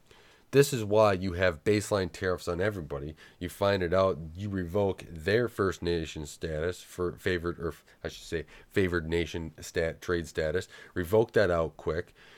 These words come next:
You just do it like this, bam. You force everything on there. The country that was part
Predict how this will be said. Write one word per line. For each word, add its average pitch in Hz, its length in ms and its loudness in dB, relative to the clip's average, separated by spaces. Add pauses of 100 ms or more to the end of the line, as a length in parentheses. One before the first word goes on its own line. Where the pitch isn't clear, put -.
(120)
You 110 120 -2
just 113 280 0
do 120 200 2
it 95 160 0 (180)
like 98 300 -4
this, 127 240 0
bam. 82 440 0 (140)
You 113 160 -4
force 117 320 0
everything 110 400 0
on 113 220 2
there. 78 180 -2 (240)
The 104 100 2
country 143 720 2
that 101 460 2 (240)
was 87 200 -4
part 110 440 2